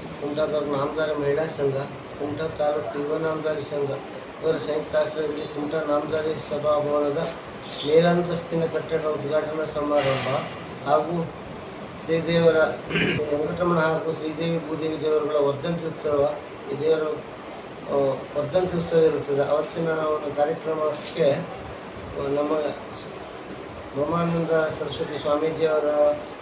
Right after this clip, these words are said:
ದಿವ್ಯ ಉಪಸ್ಥಿತಿ ಇರ್ತ-, ಇರ್ತದೆ. ಅವತ್ತು ಹನ್ನೊಂದು ಗಂಟೆಗೆ ಪೂ-, ಪೂರ್ಣಾಹುತಿಯಾಗಿ ಸ-, ಸಭಾ ಕಾರ್ಯಕ್ರಮದಲ್ಲಿ ಮೇಲಂತಿದ್ದ ಕಟ್ಟಡ ಉದ್ಘಾಟನೆಯನ್ನು ವಂಕಾಳೇಶ್ ವೈದ್ಯರ ಉಸ್ತುವಾರಿ ಸಚಿವರು ಉದ್ಘಾಟನೆ ಮಾಡಲಿದ್ದಾರೆ.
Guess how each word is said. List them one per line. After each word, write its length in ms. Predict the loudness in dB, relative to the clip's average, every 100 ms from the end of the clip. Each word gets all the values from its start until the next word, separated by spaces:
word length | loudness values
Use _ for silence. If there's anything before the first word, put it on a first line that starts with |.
| -12 -8 -6
ದಿವ್ಯ 200 | 4 4
ಉಪಸ್ಥಿತಿ 640 | 4 -2 -2 -6 -4 -2
ಇರ್ತ-, 400 | -2 -4 -6 -6
ಇರ್ತದೆ. 380 | -6 -4 0 2
ಅವತ್ತು 320 | 0 -2 -4
ಹನ್ನೊಂದು 360 | -2 0 0
ಗಂಟೆಗೆ 320 | 0 0 -2 -6
ಪೂ-, 220 | -4 -4
ಪೂರ್ಣಾಹುತಿಯಾಗಿ 1000 | -4 -4 -2 2 2 0 -2 0 0 -2 -6 -8 -10 0
ಸ-, 320 | 2 2 0
ಸಭಾ 180 | 0 2
ಕಾರ್ಯಕ್ರಮದಲ್ಲಿ 760 | 2 0 0 -2 0 0 2 -2 -4 -12 -12 -12 -12 -14 -14 -10 2
ಮೇಲಂತಿದ್ದ 540 | 4 6 4 2 -2
ಕಟ್ಟಡ 320 | 0 0 2 4
ಉದ್ಘಾಟನೆಯನ್ನು 720 | 2 2 0 2 2 2 2
ವಂಕಾಳೇಶ್ 720 | 0 0 0 0 2 0 0
ವೈದ್ಯರ 440 | -2 0 0 0 0 -2 -2 -4
ಉಸ್ತುವಾರಿ 420 | -4 2 2 2
ಸಚಿವರು 480 | -6 -6 -4 -2 -2
ಉದ್ಘಾಟನೆ 460 | -2 -2 -2 0 0
ಮಾಡಲಿದ್ದಾರೆ. 480 | 0 0 2 0